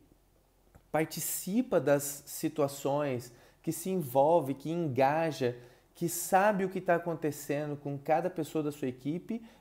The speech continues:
mas também tem a visão do todo. A terceira ação importante,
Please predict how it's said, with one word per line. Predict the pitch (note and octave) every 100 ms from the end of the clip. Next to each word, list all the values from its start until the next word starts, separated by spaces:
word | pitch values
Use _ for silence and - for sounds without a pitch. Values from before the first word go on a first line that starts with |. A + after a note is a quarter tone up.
| -
mas | D#3+
também | E3+ E3+ E3 D#3+
tem | D#3+ D#3+
a |
visão | C#3+ B2+ C#3+
do | C#3 B2+
todo. | - C3+ D#3 C#3 A2 G#2+ _ _ _ _ _ _ -
A |
terceira | D3+ F#3+ F#3 - - G#3 A#3 G#3
ação | F3 - F#3
importante, | F#3 E3+ D3 D3+ E3 E3 D#3 B2